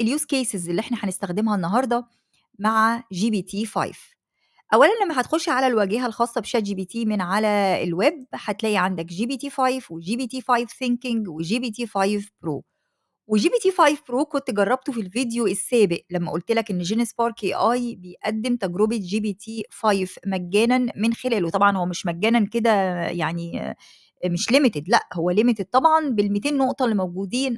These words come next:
عندك اللي بتستخدمهم كل يوم بشكل مجاني داخل جين سبارك اي آي. وجربنا كمان مع بعض امبارح الجي بي تي فايف Pro، وكانت النتيجة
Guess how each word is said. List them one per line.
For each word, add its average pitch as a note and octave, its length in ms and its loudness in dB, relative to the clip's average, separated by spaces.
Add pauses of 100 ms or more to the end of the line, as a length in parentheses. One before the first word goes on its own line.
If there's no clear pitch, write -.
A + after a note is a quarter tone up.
عندك G#3+ 560 2 (240)
اللي F#3 120 0
بتستخدمهم G#3+ 560 2
كل B3+ 220 -2
يوم A3+ 240 0
بشكل A3 360 -4
مجاني G3 400 -2
داخل G#3 400 0
جين F3 260 -2
سبارك F#3+ 420 -2
اي A#3 100 2
آي. E3+ 320 6 (420)
وجربنا B3 460 6
كمان D#4+ 240 2
مع D#4+ 120 6
بعض C4+ 260 4
امبارح C4 420 2
الجي A3 220 0
بي B3 100 -2
تي B3+ 200 -6
فايف A3 400 -2
Pro، D4 520 2 (140)
وكانت A#3 840 -2
النتيجة G#3+ 640 0